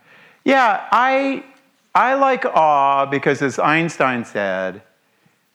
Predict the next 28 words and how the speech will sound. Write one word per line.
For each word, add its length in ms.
you 100
know, 120
when 120
you 100
really 680
think 240
about 360
really 380
great 280
human 280
achieve-, 380
like, 260
the 120
good 200
work 240
that 80
we 100
do 200
in 80
the 60
world, 500
often 440
awe 460
inspires 600
it. 140
So 120
Charles 440
Darwin 680